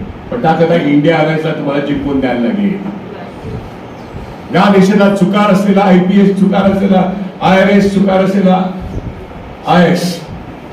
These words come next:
याला जर आपल्याला चेकमेट करायचं असेल, तर we have to create evidences through our resources, through आरटीआय and what it may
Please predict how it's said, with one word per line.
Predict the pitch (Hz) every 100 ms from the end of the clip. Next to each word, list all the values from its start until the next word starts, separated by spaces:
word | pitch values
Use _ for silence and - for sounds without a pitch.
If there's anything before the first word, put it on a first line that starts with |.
| - - - - - - - 202
याला | - 170 196 196
जर | 202
आपल्याला | 190 196 190
चेकमेट | - 190 196 196 185
करायचं | 180 175 175
असेल, | 175 208 240 233 - - - - - - - - - -
तर |
we | 170 202
have | 202 220 226
to | 214 196
create | 202 214 226
evidences | 208 202 196 208 208 220 208
through | 202 202 -
our | 185 196 202 202 - - -
resources, | 190 233 214 208 202 196
through | 196
आरटीआय | 190 180 196 202 202 185 202 190
and | 190
what | 208 254
it | 240
may | 214